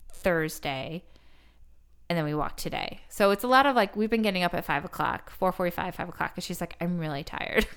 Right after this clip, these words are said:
<laughs> She's like, "I might sleep." So hold on, let me just check the text message here. Um, "Hi, friend. I will decide if a mor-, morning just go without me." Uh, oh, no, we're not going at six thirty. We're going at six. She keeps on trying to push it later.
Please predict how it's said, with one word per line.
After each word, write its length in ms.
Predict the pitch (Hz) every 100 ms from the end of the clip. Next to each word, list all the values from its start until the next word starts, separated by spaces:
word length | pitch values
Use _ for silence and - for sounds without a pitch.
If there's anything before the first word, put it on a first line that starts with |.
| - - -
<laughs> 340 | - - -
She's 140 | - 190
like, 140 | 180
"I 80 | 185
might 200 | 185 -
sleep." 300 | - - -
So 320 | - 156 - - -
hold 160 | 170
on, 80 | -
let 80 | 175
me 100 | 165
just 240 | 170 - - - - -
check 280 | 175 -
the 120 | 160 196
text 280 | - 175 -
message 300 | 165 - -
here. 320 | - - - - - - -
Um, 600 | - 180 170 165 165 165 185
"Hi, 260 | - 285
friend. 380 | 294 233 214 202
I 140 | 180
will 140 | 214 226
decide 340 | 240 214 208
if 140 | 202 202
a 40 |
mor-, 380 | 190 170 165 -
morning 400 | 190 175 175 170
just 200 | 170 180
go 140 | - 185
without 420 | 180 175 160 -
me." 320 | 151 151 175 - - - - - - - - - - - - - - -
Uh, 240 | 160 - -
oh, 140 | 180
no, 180 | 170 160
we're 80 | 165
not 160 | 202 226
going 160 | 226
at 60 | 185
six 180 | 170 -
thirty. 180 | 156 139
We're 100 | 165
going 240 | - 170
at 80 | -
six. 200 | - -
She 80 | 214
keeps 200 | 302 311
on 100 | 269
trying 200 | 220 180
to 60 |
push 220 | - 190 -
it 100 | -
later. 360 | 156 - 147